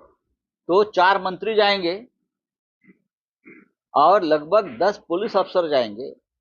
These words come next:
और सौ से ज्यादा लोगों को ये मकोका लग सकता है। इस प्रकार का मकोका लगातार डहाणू में साधु हत्याकांड में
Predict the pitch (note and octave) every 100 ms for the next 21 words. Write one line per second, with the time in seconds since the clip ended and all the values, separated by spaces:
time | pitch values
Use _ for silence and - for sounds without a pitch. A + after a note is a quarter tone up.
0 | _ C#3 F#3+ F#3+ - G#3 G#3 A3 C#3+ E3+
1 | F#3+ G#3+ G3 F3 F#3 F#3 F3+ E3 F3+ F3+
2 | E3+ F3+ F3 E3 - C#3 A#2 D#3 - _
3 | _ _ _ _ G3+ G3+ F#3 F#3 F3+ F#3
4 | F#3 E3+ D#3+ F#3 F#3 D#3+ D3+ E3+ F#3+ G3+
5 | D#3 B2+ D3+ E3+ F3 F#3+ - D#3 D3 F#3
6 | E3 - E3 D#3+ C3 G#2